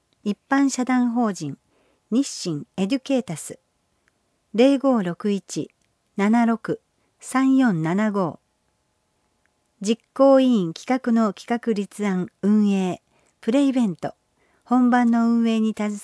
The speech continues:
わる実行委員を募集します。時、プレゲナイフェス。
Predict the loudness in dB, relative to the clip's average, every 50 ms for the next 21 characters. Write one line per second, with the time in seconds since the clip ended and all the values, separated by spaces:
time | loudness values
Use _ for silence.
0 | -6 -6 -4 -6 -6 -8 -10 _ -10 -10 -10 -10 -8 -4 0 2 2 4 4 4
1 | 2 2 0 -2 -4 -4 -4 -6 -6 -6 -6 -8 -6 -6 -6 -8 -10 -14 _ _
2 | _ _ _ _ _ _ _ _ _ _ _ _ _ _ _ _ _ _ _ _
3 | -4 -4 -4 -4 -6 -8 -8 -8 -10 _ _ _ _ _ _ _ _ _ _ _
4 | _ -2 0 0 2 2 2 0 0 2 0 0 -2 -2 -4 -6 -6 -6 -10 -14